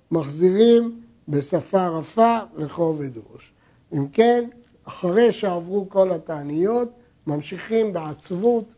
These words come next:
ממעטים במשא ומתן, בניין של שמחה, באירוסין ונישואין, חוץ ממי שלא קיים מצוות פריה ורבייה, בשאלת שלום, מסתובבים כמנזופים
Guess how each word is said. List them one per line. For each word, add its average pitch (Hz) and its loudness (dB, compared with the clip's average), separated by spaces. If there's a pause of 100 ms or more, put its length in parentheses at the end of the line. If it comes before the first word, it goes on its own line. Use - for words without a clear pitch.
(220)
ממעטים 156 4
במשא 170 -6
ומתן, 175 -2
בניין 165 -6
של 156 -6
שמחה, 180 -2 (380)
באירוסין 156 -2
ונישואין, 180 0 (120)
חוץ 208 2 (100)
ממי 175 -2
שלא 175 -2
קיים 175 -4
מצוות 160 -8 (100)
פריה 147 -6
ורבייה, 165 -2 (380)
בשאלת 160 -4
שלום, 202 0
מסתובבים 175 -2
כמנזופים 160 0